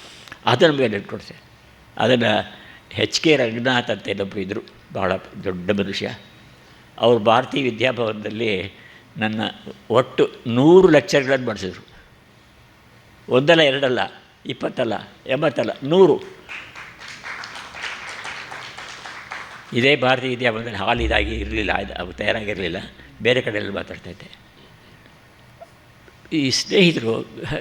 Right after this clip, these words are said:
ಸತಾಧಾರಿ ಗಣೇಶ್ ವರ್ಗ ಅಂತ, ಅವ್ನು ನನ್ನ ಶಿಷ್ಯ ಅಂತ ಹೇಳ್ಕೊಳಕ್ಕೆ ಸಂತೋಷ ಆಗುತ್ತೆ ನನಗೆ. ಹಾಗೆ ತಿಳ್ಕೊಂಡಿದ್ದಾನೆ ಅವನು. ಇನ್ನೇನೇನು ಬೇರೆ ಕೆಲವು ಭಾವನೆ ಇಟ್ಕೊಂಡಿದ್ರೆ ಏನು ಮಾಡೋಕ್ಕಾಗಲ್ಲ. ಗೌರವ ಇಟ್ಕೊಂಡಿದ್ರೆ ಇಟ್ಕೊಂಡಿರ್ತಾರೆ ಅಷ್ಟೇ. ನಾವೇನು ಇಟ್ಕೊ-, ಇಟ್ಕೊಳ್ಳಿ ಅಂತ ಹೇಳೋದಿಲ್ಲ.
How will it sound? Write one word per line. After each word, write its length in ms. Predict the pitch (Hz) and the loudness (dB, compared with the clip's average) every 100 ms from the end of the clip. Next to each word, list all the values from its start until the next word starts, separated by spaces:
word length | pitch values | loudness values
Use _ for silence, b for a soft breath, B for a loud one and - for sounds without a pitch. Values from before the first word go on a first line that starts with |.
| 139 | -8
ಸತಾಧಾರಿ 540 | - 117 151 143 135 | -8 2 4 4 2
ಗಣೇಶ್ 480 | 117 110 117 107 - | 2 2 2 -2 -6
ವರ್ಗ 200 | 95 98 | -8 -6
ಅಂತ, 160 | 85 - - - - - - - _ - - - - | -10 -12 -20 -20 -20 -20 -20 -20 _ -20 -20 -20 -12
ಅವ್ನು 200 | 113 131 | -6 -2
ನನ್ನ 120 | 123 127 | 0 0
ಶಿಷ್ಯ 380 | 139 - 143 | 2 2 4
ಅಂತ 140 | 143 - | 4 2
ಹೇಳ್ಕೊಳಕ್ಕೆ 420 | 127 127 123 - | -6 -6 -8 -6
ಸಂತೋಷ 340 | 117 - 104 | -6 -6 -8
ಆಗುತ್ತೆ 280 | 107 107 98 | -8 -8 -10
ನನಗೆ. 420 | 95 107 - - _ _ _ _ - - - - - | -10 -12 -14 -20 _ _ _ _ -20 -20 -20 -14 -6
ಹಾಗೆ 280 | 117 104 117 | -2 0 -2
ತಿಳ್ಕೊಂಡಿದ್ದಾನೆ 540 | 123 110 131 120 92 | -6 -6 -6 -4 -6
ಅವನು. 220 | 92 - 104 | -10 -14 -12
ಇನ್ನೇನೇನು 460 | 107 120 117 95 | -8 -6 -8 -8
ಬೇರೆ 340 | 113 113 98 92 B B B - | -8 -6 -8 -12 B B B -2
ಕೆಲವು 240 | 139 120 | 0 2
ಭಾವನೆ 280 | 110 151 190 | 2 2 0
ಇಟ್ಕೊಂಡಿದ್ರೆ 500 | - - 202 135 127 | -4 -8 -6 -2 -2
ಏನು 100 | 123 | 0
ಮಾಡೋಕ್ಕಾಗಲ್ಲ. 500 | 117 113 - 101 - - - | -2 -2 -6 -10 -10 -14 -2
ಗೌರವ 220 | 120 127 | 2 2
ಇಟ್ಕೊಂಡಿದ್ರೆ 420 | 113 123 127 156 | 0 -2 -2 -2
ಇಟ್ಕೊಂಡಿರ್ತಾರೆ 640 | 294 175 151 110 95 101 - | -2 -2 -4 -4 -12 -12 -14
ಅಷ್ಟೇ. 220 | - - - B B B B B B B - - | -16 -20 -20 B B B B B B B -18 -4
ನಾವೇನು 360 | 107 123 123 | 0 2 2
ಇಟ್ಕೊ-, 260 | 117 - 135 | 0 0 0
ಇಟ್ಕೊಳ್ಳಿ 340 | - 139 131 | 2 2 2
ಅಂತ 120 | 117 | 2
ಹೇಳೋದಿಲ್ಲ. 600 | 107 101 104 104 104 - | 2 2 0 -2 -6 -10